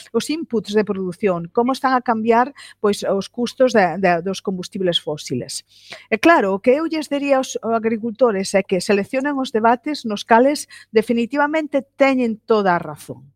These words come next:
Toda a razón. Eh, que é definitivamente o feito de que calquer individuo ten que se-, verse compensado de maneira xusta polo mercado, eh, nos produtos e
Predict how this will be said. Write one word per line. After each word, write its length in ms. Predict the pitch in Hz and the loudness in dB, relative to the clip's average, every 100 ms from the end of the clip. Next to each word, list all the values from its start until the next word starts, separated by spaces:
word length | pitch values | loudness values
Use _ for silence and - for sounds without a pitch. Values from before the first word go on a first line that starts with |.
| _ | _
Toda 320 | - 247 175 | 4 4 4
a 80 | 156 | -4
razón. 560 | 147 143 - 135 - _ 151 151 - - - | -6 -14 -12 -12 -14 _ -20 -18 -16 -6 2
Eh, 160 | 196 175 | 2 4
que 240 | 214 226 | 4 4
é 80 | 277 | 2
definitivamente 880 | 262 247 220 220 254 269 294 294 311 | -2 -4 -8 -4 -4 -4 -4 -2 0
o 80 | 294 - | 0 -2
feito 320 | 240 247 269 | -8 -4 -2
de 160 | 220 | 2
que 160 | 226 208 - _ | 2 0 -4 _
calquer 320 | - 240 302 330 | 2 2 4 0
individuo 560 | 381 311 247 240 269 | -2 -4 -2 -2 -2
ten 160 | 254 233 | -2 2
que 160 | 233 | 2
se-, 160 | 226 - | 2 0
verse 320 | 240 240 226 | 0 0 -2
compensado 1040 | 220 202 185 175 180 - 269 254 233 320 - - _ | -4 -6 -4 -4 -4 2 4 4 2 -2 -8 -20 _
de 80 | 214 | 2
maneira 480 | 196 190 233 247 220 | 4 2 2 2 0
xusta 560 | - 294 - 214 220 | -4 -10 -2 2 2
polo 160 | 208 180 | 0 -2
mercado, 640 | 175 185 269 254 277 330 _ _ | -4 0 2 4 0 -6 _ _
eh, 240 | 208 196 214 | 0 2 2
nos 160 | 233 - | -2 -2
produtos 560 | 233 240 - 262 | -2 -2 2 0
e 20 | 254 | 2